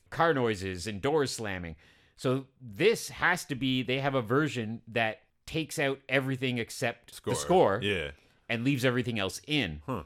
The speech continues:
Speaker 1: So they can play their live score. I think it's gonna be loud.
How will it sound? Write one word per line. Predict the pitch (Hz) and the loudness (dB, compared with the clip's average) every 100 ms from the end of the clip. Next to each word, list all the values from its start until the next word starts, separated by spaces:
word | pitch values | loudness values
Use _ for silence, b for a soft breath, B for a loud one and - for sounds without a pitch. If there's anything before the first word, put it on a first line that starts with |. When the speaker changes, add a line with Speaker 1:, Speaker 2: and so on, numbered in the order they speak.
| _ _ _ - | _ _ _ -6
Speaker 1:
So | 135 113 | -2 2
they | 120 | 0
can | 117 117 | 0 -4
play | - 123 113 | -4 -6 -4
their | 104 98 | -4 -6
live | 101 92 | -6 -8
score. | - 160 127 b b b _ - | -2 -2 -2 b b b _ -2
I | 123 | -2
think | 127 160 156 | 0 -4 -4
it's | 107 | -4
gonna | 143 139 | -2 -2
be | 120 123 123 117 107 _ _ _ _ | -2 -4 -4 -6 -12 _ _ _ _
loud. | 110 120 92 131 208 | -8 -2 0 0 -2